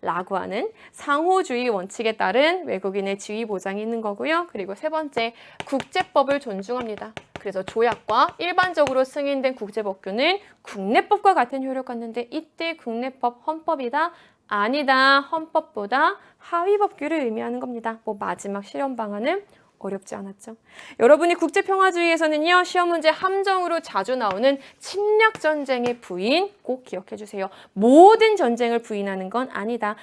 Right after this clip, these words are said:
방어를 위한 전쟁은 허용된다. 라는 것까지 기억을 해주시면 됩니다.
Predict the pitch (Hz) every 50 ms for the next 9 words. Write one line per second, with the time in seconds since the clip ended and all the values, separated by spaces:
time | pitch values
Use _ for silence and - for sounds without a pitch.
0 | - _ _ - - - 202 202 202 202 202 214 208 202 208 208 208 208 214 202
1 | 196 - 202 202 233 294 339 339 _ _ _ _ - 262 254 254 247 240 240 226
2 | 226 - - - - _ _ _ _ - 247 226 220 214 214 - 208 202 _ -
3 | 262 254 247 - 285 311 330 339 359 359 - - - _ - - - 214 196 190
4 | 185 - 226 233 240 262 285 277 311 311 294 320 294 - - 220 208 208 214 226
5 | 233 240 240 240 233 220 214 214 226 233 240